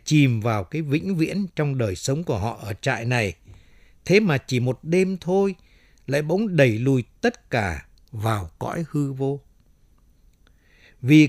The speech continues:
không thể nào tưởng tượng được điều đó, cho nên họ chẳng biết nói năng chi. Ngay cả Kramer cũng không tìm ra được lời lẽ nào đủ to tát để nói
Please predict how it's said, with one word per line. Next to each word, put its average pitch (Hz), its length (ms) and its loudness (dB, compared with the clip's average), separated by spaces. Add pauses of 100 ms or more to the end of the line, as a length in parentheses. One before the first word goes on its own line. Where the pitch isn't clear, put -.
không 214 240 0
thể 139 140 -2
nào 127 180 0 (100)
tưởng 107 240 0
tượng 143 360 -2
được 135 220 4
điều 127 180 0
đó, 135 300 -2 (380)
cho 160 80 4
nên 156 260 0 (300)
họ 139 180 -6 (180)
chẳng 110 300 -2
biết 175 160 0 (180)
nói 113 240 -4
năng 131 380 -4
chi. 123 240 -4 (1800)
Ngay 170 220 4
cả 117 220 0 (100)
Kramer 165 460 6 (100)
cũng 175 160 -6
không 185 300 -4
tìm 135 200 4
ra 151 120 -2
được 135 280 0
lời 123 260 2
lẽ 120 220 -4
nào 143 360 -2
đủ 117 320 -2 (100)
to 151 200 0
tát 180 340 -2 (380)
để 117 160 0
nói 135 440 0